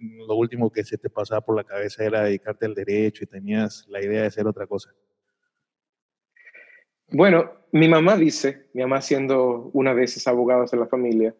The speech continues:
Speaker 2: que a ella le sorprendió cuando yo decidí estudiar Derecho,
Speaker 1: Ajá.
Speaker 2: porque a mí me gustaba mucho la,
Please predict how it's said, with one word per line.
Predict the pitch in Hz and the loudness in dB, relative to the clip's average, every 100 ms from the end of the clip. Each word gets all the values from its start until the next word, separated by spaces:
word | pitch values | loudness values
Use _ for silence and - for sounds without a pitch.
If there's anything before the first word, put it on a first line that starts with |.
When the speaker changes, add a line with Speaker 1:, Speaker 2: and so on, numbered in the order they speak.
| _ _ _ _ - | _ _ _ _ 2
Speaker 2:
que | 147 | 6
a | |
ella | 143 175 | 6 6
le | 165 | 4
sorprendió | - 165 - 151 143 160 147 139 - _ _ _ | 2 0 2 0 4 4 4 0 -8 _ _ _
cuando | 151 139 135 | 0 2 0
yo | 123 | 0
decidí | 135 135 151 127 139 135 135 | 0 0 -2 0 0 0 -4
estudiar | 127 - 131 127 120 | -6 -4 0 0 0
Derecho, | 123 170 208 120 110 - _ _ | 2 4 4 0 -4 -10 _ _
Speaker 1:
Ajá. | 135 180 135 - - - | 2 2 0 -6 -14 2
Speaker 2:
porque | 135 135 - 139 135 | 4 4 2 2 4
a | 127 | 2
mí | 135 | 2
me | 143 147 | 2 2
gustaba | 135 131 156 139 135 | 2 2 2 4 4
mucho | 131 135 135 - 139 131 127 120 117 | 2 0 0 2 4 6 4 2 0
la, | 123 123 120 117 113 - | 2 4 4 4 2 -2